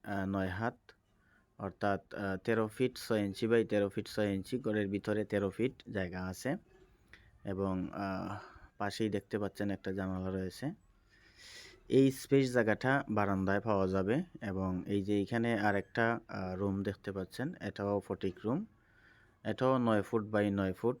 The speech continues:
এবং, আহ, তিন ইঞ্চি ওয়ালের ঘর এবং উনি হচ্ছেন ঘরের, আহ, মহাজনের বড় ভাই। তো উনি, আহ, কাজ তদারকি করতেছেন।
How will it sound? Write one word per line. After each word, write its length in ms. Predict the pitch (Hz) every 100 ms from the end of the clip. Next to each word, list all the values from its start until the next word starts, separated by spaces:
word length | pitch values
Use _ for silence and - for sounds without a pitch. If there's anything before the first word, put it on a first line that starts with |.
| - - -
এবং, 460 | 107 98 95 92 90 -
আহ, 300 | 104 92 92
তিন 180 | - 107
ইঞ্চি 300 | 104 98 -
ওয়ালের 420 | 101 95 92 92
ঘর 220 | 90 101 143 -
এবং 360 | 101 92 90 82
উনি 240 | - 98 104
হচ্ছেন 360 | 101 - 104
ঘরের, 340 | 98 95 98 92 _ _ _ _ _ _ _ _
আহ, 640 | - 92 90 87 87 - - _ -
মহাজনের 580 | 104 98 101 104 101 95 - - 95
বড় 220 | 92 92
ভাই। 300 | 95 113 165 226 - - - - - - - -
তো 180 | 98 92
উনি, 480 | 98 101 98 98 -
আহ, 640 | - - - - 65 87
কাজ 280 | 110 101 -
তদারকি 420 | 107 104 101 110
করতেছেন। 640 | 101 87 92 - 113 165